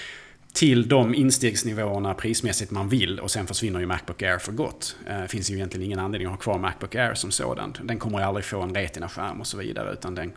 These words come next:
den kommer ju att vara det som på engelska kallas för the legacy model, alltså den, den som har de gamla tekniken tills man kan utrangera den helt. Eh, och då kommer man f-, få, få ett,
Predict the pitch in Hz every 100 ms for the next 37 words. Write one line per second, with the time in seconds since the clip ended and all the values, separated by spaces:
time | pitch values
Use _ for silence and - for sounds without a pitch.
0 | - 98 - 104 95 92 90 101 95 87
1 | - - - - - - - 117 117 110
2 | 113 95 117 123 110 - 95 - 113 117
3 | 117 120 104 - 110 110 90 82 - -
4 | 98 98 95 92 95 90 90 - 87 -
5 | - 117 98 104 98 104 95 92 104 101
6 | 95 - 104 92 87 98 98 82 87 87
7 | - - - - - _ - - 107 -
8 | 98 - 92 90 85 120 - - - -
9 | - - - 107 117 127 127 120 120 143
10 | - - - - 165 143 143 - - 175
11 | 120 110 104 -